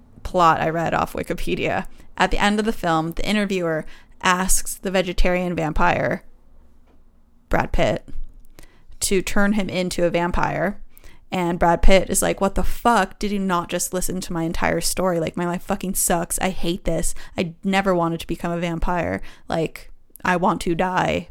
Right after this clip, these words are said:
but I can't." And so the interviewer goes driving, um,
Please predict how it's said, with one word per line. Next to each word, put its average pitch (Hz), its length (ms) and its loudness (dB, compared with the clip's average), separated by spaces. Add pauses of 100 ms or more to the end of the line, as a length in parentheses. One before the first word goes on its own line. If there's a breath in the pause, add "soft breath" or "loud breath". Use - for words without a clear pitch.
but 170 100 2
I 143 60 -2
can't." - 600 0 (1160)
And 190 200 2
so 180 120 4
the 170 120 0
interviewer 175 460 0
goes 165 240 -2
driving, 165 560 2 (560 soft breath)
um, 92 460 -2